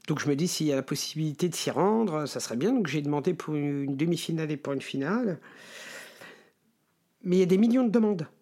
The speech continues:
C'est-à-dire, il y a des millions de demandes, euh, pour un stade qui compte quatre-vingt mille personnes. Euh, vous imaginez que quatre-vingt mille personnes, je crois, alors si je dis pas de bêtises, le contingent de places était entre quinze et vingt mille, euh, pour, euh,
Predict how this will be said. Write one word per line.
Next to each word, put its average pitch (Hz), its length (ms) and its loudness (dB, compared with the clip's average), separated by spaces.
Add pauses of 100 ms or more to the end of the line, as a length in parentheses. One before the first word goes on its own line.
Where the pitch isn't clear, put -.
(300)
C'est-à-dire, 139 220 -2
il 151 60 4
y 143 40 2
a 139 40 2
des 156 80 4
millions 214 220 6
de 196 60 2
demandes, 220 640 2
euh, 170 1000 2
pour 156 180 0
un 156 40 2
stade 247 200 0
qui - 140 -2
compte 226 180 2
quatre-vingt 196 300 2
mille 226 160 2
personnes. 165 420 -2 (1040)
Euh, 160 340 2
vous 160 260 2
imaginez 202 500 4
que 175 200 0
quatre-vingt 175 300 0
mille 170 160 2
personnes, 196 440 0
je 175 120 0
crois, 170 180 0
alors 165 180 0
si - 140 -2
je 165 80 -2
dis 196 80 -4
pas 202 140 0
de 180 40 -2
bêtises, 185 540 0
le 170 80 0
contingent 165 400 -2
de 180 60 0
places 180 320 -2
était - 200 -8
entre 160 240 -4
quinze 185 360 0
et 175 40 2
vingt 160 200 0
mille, 190 420 2
euh, 156 220 0
pour, 147 420 -2
euh, 143 340 -2